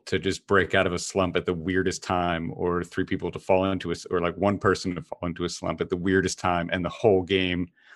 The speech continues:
or the whole series is changed. And it's absolutely mind-blowing to me to watch that. And, uh, I just, I'll never,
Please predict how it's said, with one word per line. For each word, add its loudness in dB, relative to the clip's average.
or -2
the -4
whole 6
series 0
is -4
changed. -6
And -2
it's -8
absolutely 0
mind-blowing 0
to -10
me -4
to -4
watch -2
that. -6
And, -8
uh, -8
I -2
just, -2
I'll 6
never, 2